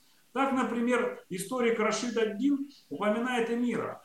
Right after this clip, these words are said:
Фахр ад-Дина Черкеса, он же упоминает и черкеса из монгольского племени Сайджиу,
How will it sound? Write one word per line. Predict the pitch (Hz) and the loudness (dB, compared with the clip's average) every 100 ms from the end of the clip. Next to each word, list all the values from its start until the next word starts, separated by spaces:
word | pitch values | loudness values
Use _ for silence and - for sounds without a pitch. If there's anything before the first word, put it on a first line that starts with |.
| - - - - - | -20 -20 -20 -20 0
Фахр | 226 226 208 202 | 4 4 4 2
ад-Дина | 196 180 175 214 175 | 0 -2 -2 -2 -2
Черкеса, | 165 190 - 302 - - - - - _ _ _ _ | -4 -8 -6 -6 -4 -8 -12 -16 -20 _ _ _ _
он | 196 302 | 0 2
же | 208 | 2
упоминает | 185 175 170 180 220 254 247 - | 0 0 0 -2 -2 -4 -4 -6
и | 175 | -8
черкеса | 185 196 226 269 240 | -6 -6 -6 -4 2
из | - 175 | 2 2
монгольского | 185 185 214 226 - 196 190 | -2 -2 6 6 6 -4 -2
племени | 208 233 226 202 | 0 0 2 0
Сайджиу, | 180 196 196 175 214 165 - | 0 -2 -2 0 0 0 -2